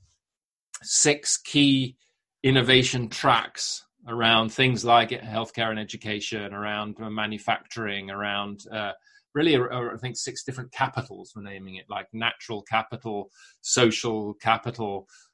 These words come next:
um, uh, financial capital as one of them, and have these tracks, um, really focused on not just a conversation, but we say turning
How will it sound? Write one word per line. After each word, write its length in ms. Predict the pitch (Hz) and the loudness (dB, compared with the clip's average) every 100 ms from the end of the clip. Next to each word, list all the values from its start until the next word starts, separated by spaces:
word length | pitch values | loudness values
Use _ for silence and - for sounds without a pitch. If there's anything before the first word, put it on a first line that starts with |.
| _ 107 | _ -8
um, 880 | 107 101 98 101 98 101 95 98 - | -4 -2 -2 -4 -8 -12 -14 -16 -14
uh, 100 | 110 | -14
financial 680 | 104 120 120 120 117 - 117 | -2 4 6 6 2 -2 -6
capital 680 | 110 113 - 117 113 104 98 | 0 0 0 -6 -4 -4 -6
as 140 | 101 - | -10 -6
one 160 | 107 | -6
of 100 | 104 | -6
them, 180 | 98 98 | -8 -10
and 100 | 104 | -4
have 240 | 120 107 | -2 -2
these 300 | 113 117 110 - _ _ _ - | -2 -2 -4 -10 _ _ _ 0
tracks, 680 | 160 147 123 - - - - _ _ _ | 6 6 6 0 -4 -4 -6 _ _ _
um, 320 | 117 123 123 | -2 0 4
really 300 | 131 151 147 | 8 8 8
focused 560 | 127 143 135 135 120 - | 6 6 6 6 2 6
on 280 | 127 120 117 _ - | 6 6 2 _ 0
not 240 | 165 143 | 0 2
just 400 | 147 139 131 - - | 4 4 4 0 -6
a 40 | |
conversation, 920 | 135 135 127 120 156 165 - 135 113 107 _ _ _ | 0 4 4 4 6 6 4 0 -4 -6 _ _ _
but 120 | 120 | -4
we 100 | 120 | -2
say 260 | 113 131 117 | 2 2 2
turning 640 | - 143 143 131 117 110 | 4 6 8 8 6 0